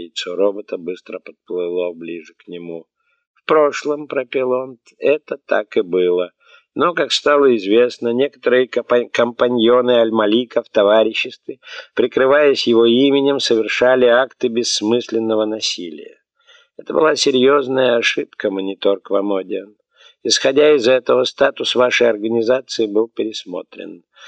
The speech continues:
Хотя за товариществом и его членами сохранены некоторые права в требовании информации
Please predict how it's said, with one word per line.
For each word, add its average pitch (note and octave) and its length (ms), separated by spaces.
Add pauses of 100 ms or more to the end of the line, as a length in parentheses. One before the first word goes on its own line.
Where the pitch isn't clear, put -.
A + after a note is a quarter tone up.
(160)
Хотя D3 320
за C3 140
товариществом A#2 1000
и B2+ 60
его D3 160
членами A2+ 560
сохранены B2 640
некоторые A#2 580
права A2+ 520
в - 80
требовании G2+ 720
информации F#2+ 880